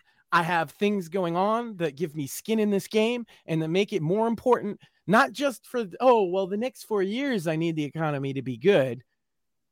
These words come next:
I-, it's the next forty years for my son. Priorities are different. Millennial voters are going to decide this election,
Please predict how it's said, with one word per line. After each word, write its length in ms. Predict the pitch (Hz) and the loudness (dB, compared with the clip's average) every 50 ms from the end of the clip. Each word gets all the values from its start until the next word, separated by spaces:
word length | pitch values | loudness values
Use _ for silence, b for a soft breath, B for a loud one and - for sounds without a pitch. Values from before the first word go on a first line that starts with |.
| _ _ _ - | _ _ _ -18
I-, 60 | - - _ - | -18 -16 _ -2
it's 320 | 156 170 180 - - - - 165 | 0 0 0 0 -4 -16 -10 -4
the 140 | 143 185 | -2 0
next 240 | 196 214 202 - - | 0 0 -2 -4 -8
forty 360 | - - 247 233 214 185 165 | -2 2 6 6 6 6 4
years 480 | 139 123 127 120 120 - - - - - _ _ _ - | 2 0 -4 -6 -6 -10 -14 -18 -18 -20 _ _ _ -6
for 140 | - 175 156 | -2 0 2
my 140 | 151 143 135 | 2 2 0
son. 500 | - - 254 254 208 139 113 - 117 - _ _ _ _ _ _ _ _ _ _ _ _ _ _ _ _ _ - | 0 4 8 8 8 8 6 2 -6 -16 _ _ _ _ _ _ _ _ _ _ _ _ _ _ _ _ _ 0
Priorities 580 | - 156 156 170 208 226 233 233 240 214 190 | 4 6 6 8 8 8 6 6 4 2 -2
are 60 | 226 | 0
different. 420 | 196 277 285 - - 175 127 - - _ _ _ _ _ _ _ _ _ _ - | 2 2 2 2 2 -2 -2 -2 -6 _ _ _ _ _ _ _ _ _ _ -4
Millennial 440 | 139 156 170 175 196 220 254 285 | -2 0 2 2 2 2 0 2
voters 600 | 254 269 269 254 226 208 202 208 202 - - - _ _ _ _ | 4 6 8 8 8 6 4 0 -2 -4 -10 -18 _ _ _ _
are 140 | - 170 170 | 2 2 2
going 420 | 127 123 156 170 196 214 214 214 202 | 2 2 2 4 4 4 2 0 -2
to 100 | - 185 | -4 -6
decide 440 | 180 185 - - 170 160 165 143 | -8 -6 -2 0 2 2 2 0
this 160 | 135 131 - 147 | -4 -10 -8 -4
election, 500 | 135 156 175 165 - - - 110 107 | 0 0 0 0 -2 -6 -10 -10 -10